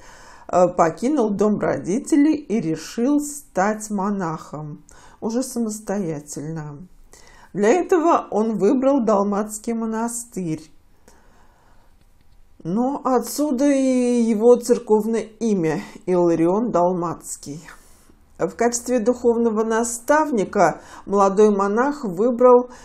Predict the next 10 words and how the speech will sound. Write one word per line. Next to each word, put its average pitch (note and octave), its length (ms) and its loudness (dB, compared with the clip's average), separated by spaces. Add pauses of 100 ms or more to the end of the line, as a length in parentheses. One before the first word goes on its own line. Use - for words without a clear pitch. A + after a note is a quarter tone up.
(120)
Григория A#3 960 4
Дикополита. F#3 1300 -2 (800)
Спустя G#3+ 360 0
некоторое G3+ 520 4
время A3+ 440 0
Иларион F#3+ 800 2
стал - 520 0
игуменом F3+ 920 -2 (100)
этого F#3+ 400 -2
монастыря. E3 920 -6